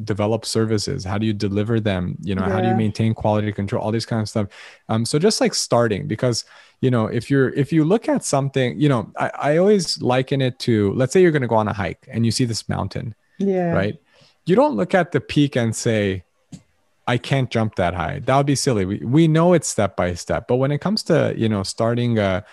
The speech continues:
Speaker 1: a company or whatever the case might be, we look at other successful examples and we say, "Oh my gosh,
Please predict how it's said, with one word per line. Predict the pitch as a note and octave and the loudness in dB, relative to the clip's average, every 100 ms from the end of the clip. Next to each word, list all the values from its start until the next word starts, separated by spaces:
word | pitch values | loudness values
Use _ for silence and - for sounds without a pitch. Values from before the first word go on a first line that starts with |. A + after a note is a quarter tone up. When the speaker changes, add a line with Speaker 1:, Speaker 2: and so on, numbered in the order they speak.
| - - _ | -20 -20 _
Speaker 1:
a | A2+ | -10
company | - F3 D#3+ C#3+ C#3 C3+ C3 B2 | -2 -2 0 0 2 2 2 0
or | G#2+ G2 F#2+ | 0 0 2
whatever | F#2 G2+ A2+ A2+ | 2 0 2 0
the | |
case | G#2+ A2+ G#2 | 0 -2 -2
might | G#2+ G2+ | -4 -2
be, | G#2+ G2+ | 0 0
we | G#2 | 2
look | A2 C3 | 2 2
at | C#3+ B2 | 2 2
other | A#2+ A2+ | 0 0
successful | A#2+ - G#2 - G#2+ | -4 -4 -4 -2 -4
examples | G2 G2 G2 G2+ | -2 -2 -2 -4
and | G2+ F#2+ | -2 -2
we | F#2+ | -4
say, | G#2 F#2+ F#2 - _ _ _ _ _ _ _ - | -2 -2 -2 -8 _ _ _ _ _ _ _ -4
"Oh | G#2+ A2+ | -2 0
my | F#2 E2+ | 0 -4
gosh, | F#2+ F2 E2+ - - | -4 -2 -2 -6 -12